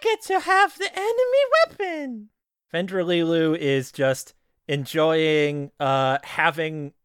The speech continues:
Gungnir around. It is, I mean, it's kind of a little bit bigger than her.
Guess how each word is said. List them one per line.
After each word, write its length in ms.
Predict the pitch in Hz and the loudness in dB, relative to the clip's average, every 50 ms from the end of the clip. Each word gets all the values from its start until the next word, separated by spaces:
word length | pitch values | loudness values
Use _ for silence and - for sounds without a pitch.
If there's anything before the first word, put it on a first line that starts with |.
| _ _ _ _ _ _ 165 | _ _ _ _ _ _ -2
Gungnir 720 | 143 160 156 147 131 143 135 127 127 123 123 123 120 131 - | 0 0 0 0 -2 -4 -2 0 0 2 2 2 0 0 -2
around. 640 | 135 123 117 131 127 123 113 107 104 104 113 127 - _ _ _ _ _ _ _ | -2 -2 -2 -2 0 0 0 -2 -2 -4 -8 -10 -12 _ _ _ _ _ _ _
It 120 | 170 165 165 | -2 -2 0
is, 480 | 160 170 175 180 180 170 143 - - - _ _ - | 0 0 0 0 0 -2 -4 -8 -12 -16 _ _ -2
I 140 | 156 160 156 | 0 0 0
mean, 320 | 156 165 160 156 143 - - _ | -2 -4 -6 -6 -6 -8 -10 _
it's 380 | - 208 247 285 - - - _ _ _ _ _ _ _ | -4 -4 -2 -2 -4 -12 -18 _ _ _ _ _ _ _
kind 560 | - - - 131 135 156 196 233 294 320 320 | -18 -10 -6 -4 -2 -2 -2 -2 -4 -4 -2
of 180 | 311 254 214 196 | -2 -2 0 0
a 60 | 175 | -2
little 420 | 147 135 135 139 139 143 165 185 160 | -2 0 0 0 2 2 2 0 0
bit 280 | 127 131 127 131 120 | -2 -2 -4 -4 -4
bigger 340 | - 135 131 127 123 131 123 | -2 -2 -2 0 0 -2 -2
than 220 | 110 120 113 110 107 | -2 -4 -4 -4 -6
her. 400 | 107 110 104 104 110 143 - | -8 -8 -8 -6 -6 -8 -8